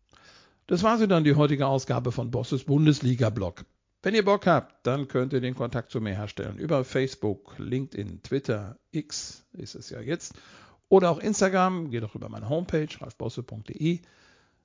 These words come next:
Immer donnerstags gibt's eine neue Ausgabe für die, die heute erstmals reingehört haben. Vielleicht mal abonnieren, kostet ja nix. Dann verpasst ihr auch keine Ausgabe. Ja, das war's dann für heute.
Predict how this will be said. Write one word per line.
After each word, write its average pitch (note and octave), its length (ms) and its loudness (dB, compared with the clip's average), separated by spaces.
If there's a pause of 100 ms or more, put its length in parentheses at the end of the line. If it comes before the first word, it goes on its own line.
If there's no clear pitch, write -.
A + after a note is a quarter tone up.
(120)
Immer D#3 200 4
donnerstags D#3+ 640 0
gibt's - 240 -4
eine C3 80 0
neue C3 280 0
Ausgabe B2 600 -2
für - 240 -14
die, A#2 200 -8
die A2+ 200 -8
heute A#2+ 220 -8
erstmals B2+ 520 -8
reingehört C3 600 -4
haben. B2+ 480 -6 (100)
Vielleicht - 300 -4
mal - 80 -2
abonnieren, A#2+ 440 -6
kostet - 260 -8
ja F#2+ 60 -6
nix. - 380 -10 (180)
Dann A2 160 -16
verpasst - 540 -10
ihr A2 140 -8
auch - 160 -14
keine A2+ 260 -8
Ausgabe. - 560 -18 (1120)
Ja, F#3 80 6
das G3+ 160 6
war's G#3 160 4
dann A3+ 140 0
für G3+ 140 6
heute. E3 240 2